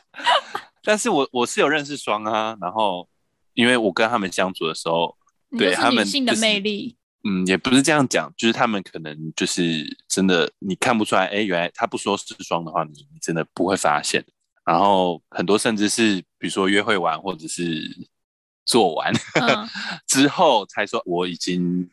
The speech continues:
Speaker 1: 我其实有女朋友，或者是甚至更夸张，我遇过就是已经结婚的人夫。<laughs>
Speaker 2: 嗯，嗯。
Speaker 1: 但是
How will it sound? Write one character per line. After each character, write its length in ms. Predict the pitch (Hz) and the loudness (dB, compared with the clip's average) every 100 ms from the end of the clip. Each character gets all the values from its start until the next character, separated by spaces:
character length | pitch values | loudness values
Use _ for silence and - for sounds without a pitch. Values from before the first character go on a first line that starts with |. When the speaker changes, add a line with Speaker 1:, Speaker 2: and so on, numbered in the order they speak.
| - | -2
Speaker 1:
我 160 | 90 | 0
其 160 | - 92 | 0 2
实 80 | 90 | 2
有 100 | 87 | 2
女 100 | 82 | 0
朋 160 | - 76 | -4 -4
友， 100 | - | -2
或 100 | 113 | 0
者 80 | 95 | 2
是 340 | 85 101 92 - _ - | 2 2 2 0 _ -4
甚 180 | - | 0
至 160 | 98 101 | 2 2
更 160 | 110 98 | 0 0
夸 200 | 95 90 | 2 0
张， 200 | 90 85 | -2 -6
我 120 | 82 | -8
遇 120 | 87 | -10
过 460 | - 87 78 78 - - - | -4 -2 0 -2 -6 -10 -4
就 100 | - | -2
是 160 | - 82 78 78 - | 0 -2 -2 -6 -6
已 80 | - | 0
经 160 | - 110 | 2 4
结 180 | - 90 | 4 4
婚 200 | 95 90 | 4 2
的 200 | 85 - - | -2 -4 -8
人 220 | 95 104 | 0 2
夫。 280 | - 160 165 _ - | 4 4 4 _ -6
<laughs> 200 | - 156 | -2 2
Speaker 2:
嗯， 640 | 262 302 320 294 285 285 285 | 2 2 2 4 4 4 2
嗯。 120 | 349 - - - - - _ _ - | 0 -6 -14 -16 -20 -20 _ _ -4
Speaker 1:
但 120 | 196 | -4
是 240 | 202 226 | -2 -4